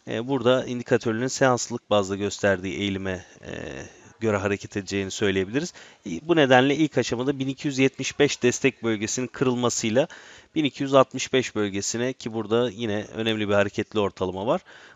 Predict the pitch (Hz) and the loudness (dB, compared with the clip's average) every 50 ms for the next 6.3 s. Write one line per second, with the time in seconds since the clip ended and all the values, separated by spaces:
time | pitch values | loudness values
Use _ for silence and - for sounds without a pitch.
0 | _ - - 156 131 117 110 117 123 147 151 139 - - 147 131 120 117 131 147 | _ -2 4 6 6 6 6 4 0 0 -4 -6 -2 0 2 2 2 0 0 0
1 | 156 139 131 127 113 107 104 95 101 117 135 165 - - - 139 120 107 104 98 | 2 2 4 4 2 2 -2 -4 -2 -2 -2 -2 -4 0 0 2 2 4 2 2
2 | 90 90 95 113 147 180 - - - - - _ _ - 156 - - 143 120 117 | 0 -2 -6 -8 -8 -8 -10 -10 -14 -20 -20 _ _ -10 -6 0 2 2 4 4
3 | 110 104 - - 120 110 127 147 147 - 147 131 - - - - 101 101 - - | 2 2 2 0 0 2 2 0 2 2 0 0 0 -2 -2 -2 -2 -2 -4 -8
4 | - - - 135 135 127 113 104 - 110 104 101 98 95 98 95 90 92 101 104 | -10 -8 -6 -2 -2 -2 -2 -2 -2 -2 -2 -2 -2 -4 -6 -6 -4 -2 -2 -2
5 | 104 107 104 92 107 113 110 101 98 95 101 98 - - - 120 139 139 117 104 | -2 -4 -8 -8 -8 -8 -8 -8 -8 -6 -6 -6 -6 -6 -4 -2 0 0 0 0
6 | 92 82 85 - - | -4 -6 -10 -16 -16